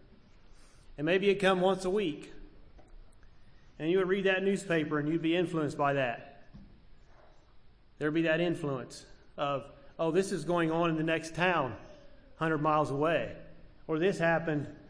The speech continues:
on the other side of the world. If you, if they had that kind of information then, I didn't really look into it, but the amount of influence that was going into our minds would have been very limited. One newspaper.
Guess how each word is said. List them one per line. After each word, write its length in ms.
on 140
the 80
other 160
side 280
of 0
the 140
world. 280
If 140
you, 300
if 80
they 160
had 220
that 260
kind 160
of 60
information 580
then, 140
I 80
didn't 180
really 160
look 200
into 340
it, 180
but 200
the 120
amount 300
of 80
influence 500
that 100
was 120
going 260
into 280
our 100
minds 540
would 100
have 60
been 160
very 220
limited. 500
One 200
newspaper. 580